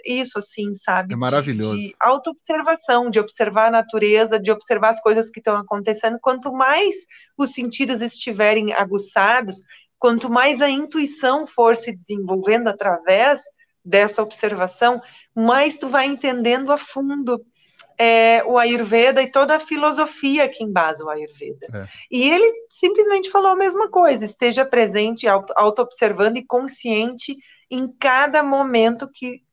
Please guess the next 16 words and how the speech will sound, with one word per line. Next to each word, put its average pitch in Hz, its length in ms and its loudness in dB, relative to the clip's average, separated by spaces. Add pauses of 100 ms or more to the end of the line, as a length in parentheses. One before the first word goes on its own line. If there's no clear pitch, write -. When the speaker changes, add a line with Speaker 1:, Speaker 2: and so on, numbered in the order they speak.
(280)
Speaker 1:
você 240 300 2
estiver." 233 560 -2 (240)
Então, 294 220 2
quando 330 200 4
ele 427 120 6
tava 370 240 4
falando 311 320 0
comigo, 269 440 -2
Eric, 220 300 2
ele 240 120 -4
tava 262 200 0
olhando 269 340 2 (220)
profundamente 294 1300 2
pros 226 180 -6
meus 214 300 2
olhos 208 640 2